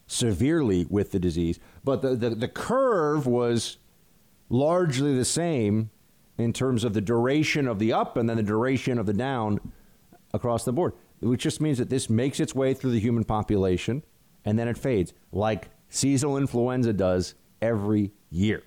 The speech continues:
This was particularly lethal to seniors. I understand that. And, you know, if you're a senior and you made it through, you know, to this point, I, th-, I think, you know, you're not, you're not out of the woods from covid nineteen, but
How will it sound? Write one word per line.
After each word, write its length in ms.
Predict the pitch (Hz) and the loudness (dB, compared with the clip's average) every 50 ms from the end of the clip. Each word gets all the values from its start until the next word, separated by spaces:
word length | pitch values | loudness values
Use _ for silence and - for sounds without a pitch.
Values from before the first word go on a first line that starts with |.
| _ - - - - - _ - | _ -20 -20 -20 -20 -20 _ -6
This 260 | 87 107 113 - - | -2 -2 -2 0 -2
was 120 | 120 - | -4 -2
particularly 560 | - - 101 - - 143 135 147 151 147 139 | -2 -4 -4 -2 -2 -2 -2 0 0 2 2
lethal 280 | 139 143 139 151 147 147 | 2 2 2 0 0 0
to 60 | 147 | -2
seniors. 440 | - - 143 139 139 139 139 127 127 | -2 -2 -2 0 0 0 0 0 0
I 160 | 117 120 120 120 | -2 -2 0 0
understand 480 | 117 113 - - 123 120 113 98 87 | 0 -2 -2 -2 -2 0 0 0 0
that. 200 | 78 - - - - - | -2 -4 -8 -12 -10 -6
And, 220 | 85 87 87 90 | -4 -2 0 0
you 80 | 95 95 | 0 0
know, 140 | 92 92 92 | 0 0 -2
if 100 | - 107 | 0 0
you're 120 | 110 104 | 0 0
a 40 | 101 | 0
senior 460 | - 131 135 135 135 135 135 135 135 | -2 -2 -2 0 0 0 0 0 0
and 160 | 120 104 101 | 0 2 2
you 280 | 98 101 104 104 98 - - | 2 4 2 2 0 0 -2
made 240 | 104 110 120 120 | -2 0 0 0
it 120 | 123 - - | 0 -2 -2
through, 420 | 123 123 127 127 123 127 120 117 - - - - - - _ - - _ - | -2 0 2 2 2 2 0 0 -4 -14 -20 -20 -20 -20 _ -20 -20 _ -2
you 80 | - | -2
know, 100 | 113 110 | 0 0
to 80 | 104 104 | 0 0
this 180 | 120 139 135 | 0 0 -2
point, 320 | - - 113 107 101 98 95 | -2 -2 -2 0 0 0 0
I, 80 | 95 | -2
th-, 140 | 90 - - | -4 -2 -4
I 80 | 101 98 | -4 -2
think, 420 | - 123 117 110 - - - - _ _ _ _ | -2 -2 -2 -2 -2 -4 -10 -20 _ _ _ _
you 100 | 107 104 | -2 0
know, 60 | 101 | 2
you're 140 | 101 107 117 | 2 0 0
not, 240 | 127 127 127 - - | 0 -2 -4 -2 -2
you're 140 | 123 120 135 | -2 -2 0
not 160 | 139 135 131 | 0 0 0
out 160 | 135 147 156 | 0 0 0
of 60 | 156 | 2
the 80 | 147 151 | 2 2
woods 400 | 151 151 156 156 160 151 147 - | 2 2 2 2 0 0 -2 -4
from 300 | - - - 160 156 151 | -8 -8 -6 -4 -4 -2
covid 280 | - 160 160 156 160 156 | 0 0 0 2 2 0
nineteen, 560 | 160 151 156 156 - - 170 170 170 165 139 | 0 0 0 -2 -2 0 0 2 2 2 2
but 320 | 113 127 - 160 - - | 2 0 0 -2 -4 -12